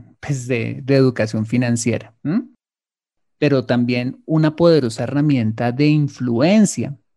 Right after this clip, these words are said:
que nos puede ayudar a afectar, ojo, positivamente la vida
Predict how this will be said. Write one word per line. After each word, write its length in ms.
que 100
nos 180
puede 240
ayudar 500
a 80
afectar, 600
ojo, 420
positivamente 840
la 160
vida 500